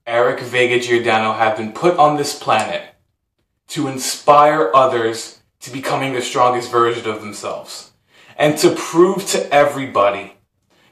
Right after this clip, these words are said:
that you can become more than what society labels you as or more than you can expect of you. That is my vision. That is my mission statement for the rest of my life.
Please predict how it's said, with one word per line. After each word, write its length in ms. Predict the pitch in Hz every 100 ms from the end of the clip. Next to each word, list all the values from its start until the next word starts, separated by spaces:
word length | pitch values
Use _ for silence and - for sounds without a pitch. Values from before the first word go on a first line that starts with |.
| -
that 220 | 123 131
you 100 | 151
can 200 | 175 160
become 540 | 151 - 147 131 127
more 540 | 127 131 131 147 147 - - _
than 220 | 143 135
what 260 | 131 127 123
society 600 | 147 - 131 135 139 135
labels 540 | 123 123 123 135 120
you 160 | 127 113
as 480 | 101 101 101 - - _ _
or 240 | - 139
more 280 | 135 135 143
than 160 | 139 131
you 100 | 127
can 160 | - 123
expect 540 | - - - 127 -
of 180 | 113 110
you. 340 | 110 95 - - _ _ _ _ _ _ _ _ _ _ _ _ _ _ _ _ _ _ _ _ _
That 420 | - 113 151 180 165
is 160 | 151
my 280 | 143 135 127
vision. 480 | 113 127 113 95 92 - _
That 280 | 139 156 160
is 120 | 151
my 240 | 143 135 123
mission 320 | 143 143 120
statement 480 | - - 90 98 95
for 260 | - 120
the 120 | 113
rest 340 | 110 147 - 147
of 100 | 135
my 200 | 135 127
life. 580 | 120 90 - - -